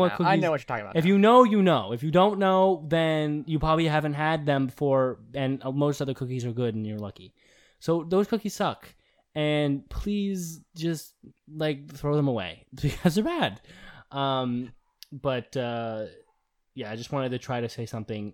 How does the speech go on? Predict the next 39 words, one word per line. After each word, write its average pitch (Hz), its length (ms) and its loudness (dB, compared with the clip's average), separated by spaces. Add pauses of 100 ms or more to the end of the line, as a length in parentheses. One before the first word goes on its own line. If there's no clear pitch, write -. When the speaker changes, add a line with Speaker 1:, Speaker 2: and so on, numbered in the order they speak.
Speaker 2:
as 107 480 -6
similar 117 480 -4
as 104 80 -8
possible 107 560 -10
to - 140 -20
whatever 104 280 -8
Super 104 240 -12
Yak 95 180 -12
was - 100 -20
talking - 300 -16
about. 92 240 -16
So 104 100 -18
I - 20 -20
figured 98 240 -16
that 92 100 -14
would, 87 140 -16 (140)
that 104 100 -20
would 92 120 -20
relate 90 260 -18
quite - 200 -20
well - 260 -20 (240)
to - 80 -20
the - 80 -20
conversation. - 500 -20 (1300)
Right, 107 140 -10
Waff? 135 180 -14 (1200)
Speaker 1:
<laughs> 262 300 -10
S-, - 240 -12 (160)
sure, 180 320 2
totally. 151 600 2
<laughs> - 100 -14
Speaker 2:
Okay, 123 160 -8 (160)
good. - 160 -6 (360)
Now, 143 220 4
um, 135 560 2 (800)
uh, 110 1040 -2 (140)
what 117 120 -4
was 131 220 -6
the, 123 100 -12